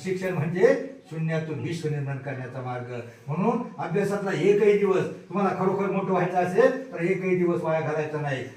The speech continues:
आणि मी तुम्हाला एक, एक मिनिटाची आयडिया, आयडिया सांगतो. शिकून म्हणजे शिक्षण, बरोबर? आणि सवरून, आपण एखादं बघा, मोठा माणूस, म्हातारा माणूस म्हणतो, "अरे, कुठेतरी भटकतोस, काहीच तरी शिकून सवरून मोठं होय." शिकून म्हणजे शिक्षण आणि सवरून म्हणजे सवरून.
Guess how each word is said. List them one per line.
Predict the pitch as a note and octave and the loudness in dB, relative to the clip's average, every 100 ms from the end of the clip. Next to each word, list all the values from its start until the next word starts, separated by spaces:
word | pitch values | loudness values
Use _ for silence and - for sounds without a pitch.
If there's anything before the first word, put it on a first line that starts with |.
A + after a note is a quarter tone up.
| - | -12
आणि | D3 F#3+ | -6 4
मी | G#3+ | 4
तुम्हाला | A#3 A#3 | 8 8
एक, | A3+ - - - - | 6 2 -8 -14 -6
एक | G3+ | -2
मिनिटाची | F#3 E3+ E3 D#3 | 0 0 0 0
आयडिया, | D3 C#3+ | 0 0
आयडिया | C3 C3 C3+ | -2 -2 -2
सांगतो. | B2+ A#2 A#2 - - - | -4 -8 -10 -10 -14 -6
शिकून | F#3 A3 | 2 2
म्हणजे | F#3+ G#3 G3 | 2 0 0
शिक्षण, | A3 - - - - - - _ - | 0 -2 -2 -2 -10 -20 -20 _ -4
बरोबर? | G3+ G#3+ - - - - | 2 2 2 -2 -12 -16
आणि | - - | -10 -4
सवरून, | G3+ A3+ A3+ - - - - - - | 6 8 8 6 0 -6 -16 -20 -12
आपण | C#3 F#3+ | -6 -2
एखादं | F#3+ F#3+ F#3+ | 0 0 2
बघा, | F#3+ F#3+ E3+ - - - - | 2 4 2 2 -8 -16 -8
मोठा | D#3 D#3 | -4 -2
माणूस, | D#3+ E3 E3 | 0 0 0
म्हातारा | D3 D#3 D#3 | -2 -2 -2
माणूस | D#3+ D#3+ | 0 0
म्हणतो, | D#3 D3 | 0 2
"अरे, | D#3 F#3 F3+ | 2 2 0
कुठेतरी | - E3+ F3 F3+ F3+ | -2 -4 -2 2 4
भटकतोस, | E3+ E3 - G#3+ A3+ A3+ - | 4 2 0 4 4 4 -4
काहीच | F3 F3+ - | -2 -2 -2
तरी | F3+ F3 | -2 -2
शिकून | - E3 F3+ | -4 -4 -4
सवरून | E3+ D#3 E3+ F3 G#3 G#3 | 0 0 2 4 4 4
मोठं | F#3+ - | 0 0
होय." | E3 D#3+ - - - - - | 2 2 0 -8 -16 -20 -12
शिकून | E3+ F3+ | -6 -2
म्हणजे | E3 D#3+ - | 0 0 0
शिक्षण | - F#3 F3 G3 B3 - - | -2 -4 0 2 2 0 -8
आणि | F#3+ G3+ | -6 -4
सवरून | F#3 G3 A#3 A3 | -2 2 2 2
म्हणजे | G3+ A#3+ | 2 2
सवरून. | A3+ A#3 G#3 F3 - - | 4 6 6 4 2 -4